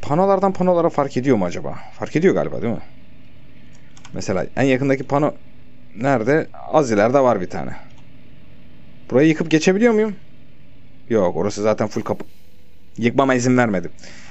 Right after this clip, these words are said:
Orası zaten full kapalı içerisi anladığım kadarıyla. Gübreleri getirdiğimiz yer galiba burası. Öyle bir şeyler vardı. Bu anladığım kadarıyla üç çeşit para kazanılıyor. Üç farklı yoldan. Öncelik normal farming simülatör.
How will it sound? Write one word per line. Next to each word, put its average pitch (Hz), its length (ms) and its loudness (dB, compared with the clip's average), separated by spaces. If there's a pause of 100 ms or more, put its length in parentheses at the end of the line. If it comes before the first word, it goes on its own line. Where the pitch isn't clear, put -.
(240)
Orası 127 260 4
zaten 139 280 4
full 131 140 0
kapalı 127 320 4
içerisi 95 320 0
anladığım 95 300 0
kadarıyla. 104 440 -2 (2750)
Gübreleri 123 460 0
getirdiğimiz 139 560 0
yer 95 120 4
galiba 92 400 -2
burası. - 480 -8
Öyle 127 120 2
bir 127 60 0
şeyler 151 200 6
vardı. 101 220 2 (760)
Bu 131 180 4
anladığım 269 340 8
kadarıyla 240 360 8
üç - 200 4
çeşit - 260 2
para 120 180 6
kazanılıyor. 113 460 4 (160)
Üç - 360 0
farklı 123 540 2
yoldan. 110 460 4 (1400)
Öncelik 165 400 6
normal 135 280 4
farming 123 400 2
simülatör. 107 720 0